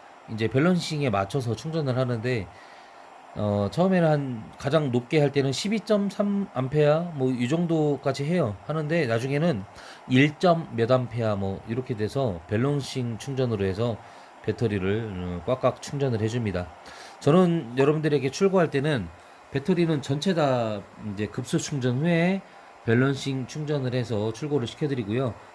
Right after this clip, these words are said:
정말 좀 저한테 시간적 여유를 주신다 그러면 저는 아예 이틀, 삼 일이 걸려도 밸런싱 충전기로, 어, 처음부터 끝까지 충전을 해서 드립니다.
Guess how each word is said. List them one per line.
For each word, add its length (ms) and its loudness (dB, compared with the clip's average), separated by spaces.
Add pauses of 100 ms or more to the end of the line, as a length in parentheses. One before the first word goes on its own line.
정말 340 0
좀 300 0
저한테 880 2
시간적 420 -2
여유를 240 2
주신다 400 -4 (140)
그러면 360 -2 (420)
저는 200 2
아예 440 4 (180)
이틀, 280 0
삼 200 0
일이 120 2
걸려도 440 0 (380)
밸런싱 540 -2
충전기로, 520 -4 (320)
어, 180 -12
처음부터 380 -4
끝까지 400 -4
충전을 480 -2
해서 300 -2
드립니다. 460 -4